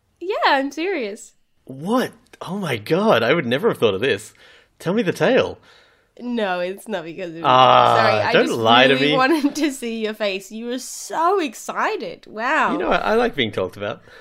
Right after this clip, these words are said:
Speaker 1: I know. <laughs> Even if it's, like, you caused something awful.
Speaker 2: I like to feel significant, <laughs> and causing a breakup is pretty significant.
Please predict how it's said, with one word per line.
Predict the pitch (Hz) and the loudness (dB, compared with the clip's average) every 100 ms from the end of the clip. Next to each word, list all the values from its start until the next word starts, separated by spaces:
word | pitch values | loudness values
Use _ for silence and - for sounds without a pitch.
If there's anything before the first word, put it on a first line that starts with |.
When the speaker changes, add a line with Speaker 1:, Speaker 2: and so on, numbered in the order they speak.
| - - | -10 -2
Speaker 1:
I | 240 | 2
know. | 294 302 349 302 240 220 440 - | 4 6 8 8 4 2 0 0
<laughs> | 508 - | -4 0
Even | 285 339 359 311 | 4 4 4 0
if | 339 294 | -2 -6
it's, | - 247 | -10 -6
like, | 240 240 - _ _ _ _ _ 294 | -6 -6 -20 _ _ _ _ _ -12
you | 240 247 262 | -6 -4 -4
caused | - 277 294 285 | 0 2 2 -2
something | - 247 226 226 226 | -6 -6 -4 -4 -2
awful. | 226 - 214 180 156 - | 0 0 -2 -6 -6 -6
Speaker 2:
I | 139 | -4
like | 185 - | -4 -6
to | |
feel | 185 185 | -4 -2
significant, | - 127 113 110 110 - - - - | -2 -6 -6 -6 -6 -8 -14 -14 -8
<laughs> | 539 | -8
and | 165 - | -8 -6
causing | - 147 143 143 | 6 6 6 2
a | |
breakup | 120 120 120 160 - - | 0 -2 -2 -2 -4 -8
is | 156 | -10
pretty | - 208 | -2 -2
significant. | 185 190 196 156 107 | -2 -6 -8 -6 -8